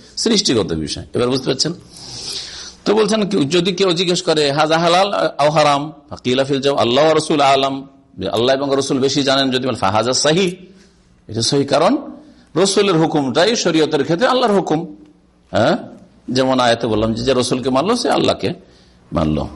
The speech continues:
জি, হিজরত করা সম্পর্কে ওয়াজিব না মুস্তাহাব বলছিলাম মাস-, মাসলাটা না?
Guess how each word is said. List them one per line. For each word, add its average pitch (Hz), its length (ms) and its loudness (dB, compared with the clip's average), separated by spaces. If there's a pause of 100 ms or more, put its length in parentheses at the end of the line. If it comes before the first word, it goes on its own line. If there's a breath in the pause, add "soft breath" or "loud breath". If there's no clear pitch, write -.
জি, - 180 -6 (2000)
হিজরত 156 340 4
করা 175 160 4
সম্পর্কে 151 560 0
ওয়াজিব 143 380 2
না 156 280 0
মুস্তাহাব 139 560 -4 (360)
বলছিলাম 110 420 -2
মাস-, 90 200 -6
মাসলাটা 92 360 -2
না? 117 160 -2